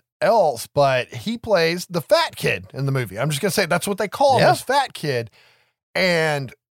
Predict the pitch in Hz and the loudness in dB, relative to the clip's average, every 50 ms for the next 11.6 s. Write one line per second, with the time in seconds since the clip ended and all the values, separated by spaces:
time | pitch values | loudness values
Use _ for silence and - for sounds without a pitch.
0 | - 151 151 156 185 220 294 311 311 247 - - 202 220 208 254 208 175 156 139 | -2 0 2 2 4 4 4 4 4 2 0 -2 -10 -6 -2 -2 -2 0 0 -2
1 | 123 117 117 120 147 202 214 190 139 104 - - 131 120 131 135 131 - 110 - | -4 -4 -4 -4 -4 -4 -4 -6 -6 -6 -8 -10 -6 -4 -4 -4 -4 -6 -8 -8
2 | 131 139 151 175 147 - 120 92 85 80 80 - _ _ _ _ _ _ _ _ | -4 -2 -2 -2 -2 -4 -10 -16 -16 -18 -20 -20 _ _ _ _ _ _ _ _
3 | _ _ _ _ _ _ _ _ _ _ _ _ _ - 165 180 175 180 160 147 | _ _ _ _ _ _ _ _ _ _ _ _ _ -4 -2 0 0 0 0 0
4 | 156 165 185 180 160 143 139 143 165 185 180 175 165 147 123 - 170 202 233 247 | 0 2 2 0 0 0 2 2 2 2 4 2 2 0 0 -2 0 0 0 0
5 | - - 175 139 113 156 - 392 359 156 165 165 147 - 165 170 156 156 139 151 | -2 -6 -8 -4 0 2 4 4 4 4 4 2 0 -2 -4 -4 -4 -4 -4 -2
6 | 143 143 139 127 175 190 196 190 185 170 - _ - - 180 175 175 185 214 285 | -2 -4 -2 -2 -2 0 0 -2 -4 -6 -8 _ -8 -6 -4 -2 0 0 0 0
7 | 320 330 254 - - - 147 131 117 117 - - - - - - - - - - | -2 -4 -4 -4 -4 -4 -4 -4 -4 -4 -6 -10 -14 -20 -20 -20 -20 -20 -20 -8
8 | _ - 170 175 175 180 175 165 160 202 190 - - - - 190 208 220 202 180 | _ -2 0 2 2 2 0 0 -2 -2 -2 -4 -2 -2 -2 0 0 0 -2 0
9 | 147 190 233 294 - - 165 147 131 117 113 - 135 104 85 85 82 - - 127 | 0 0 0 0 -2 -4 -2 -2 -2 -2 -4 -4 -2 -2 -2 -4 -8 -10 -10 -8
10 | 139 143 143 131 - - 135 123 117 107 123 135 139 139 - - 156 160 175 190 | -6 -4 -4 -4 -4 -6 -6 -6 -6 -6 -6 -6 -6 -8 -6 -6 -4 -2 -2 -4
11 | 190 - 180 - - - 302 285 269 262 254 233 | -4 -4 -8 -10 -8 -8 -8 -6 -6 -6 -6 -8